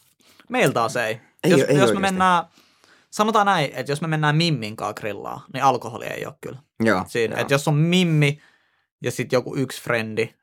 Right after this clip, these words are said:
Speaker 1: niin silloin ei oo kyllä niinku alkoholi. Tai e, viimeksi just kun oltiin grillaa, niin oli mun kaksi frendiä ja sit Mimmi, niin ei kukaan juonut alkoholia. Et
Speaker 2: Oho.
Speaker 1: ihan limuu, jengi veti limuu siellä.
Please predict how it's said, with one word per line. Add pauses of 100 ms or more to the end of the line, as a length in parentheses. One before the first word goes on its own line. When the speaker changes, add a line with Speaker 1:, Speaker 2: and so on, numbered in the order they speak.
Speaker 1:
niin
silloin
ei
oo
kyllä (240)
niinku
alkoholi. (560)
Tai (140)
e,
viimeksi
just
kun
oltiin
grillaa,
niin
oli
mun
kaksi
frendiä (260)
ja
sit
Mimmi, (580)
niin
ei
kukaan
juonut
alkoholia.
Et
Speaker 2:
Oho.
Speaker 1:
ihan
limuu,
jengi
veti
limuu
siellä.